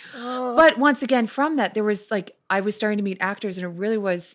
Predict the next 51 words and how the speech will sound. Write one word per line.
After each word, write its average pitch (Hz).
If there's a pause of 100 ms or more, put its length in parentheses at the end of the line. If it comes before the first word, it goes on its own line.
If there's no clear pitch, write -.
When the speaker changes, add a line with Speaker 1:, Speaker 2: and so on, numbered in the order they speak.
(160)
Speaker 2:
so 196
actors, 190
you 233
don't 370
know 269
what, 202
like, -
power 233
you 165
have. 214 (800)
Um, 170
because 208
they 226
kept 240
just, - (160)
actors 226
just 247
kept 233
saying, 220
"Yes, 277
like, 175
we 185
like 196
this, 220
we 196
want 214
this, 185
will 185
you 180
please 220
do 190
this 170
again?" 165 (160)
Speaker 1:
Mm. 160 (560)
Speaker 2:
And, 185 (320)
uh, 170
you 208
know, 190
and 185
that's 190
when 214
I -
was 196
like, 180
"Okay, 214
you 190
know 185
what? 202
Why 180
don't 220
I" 190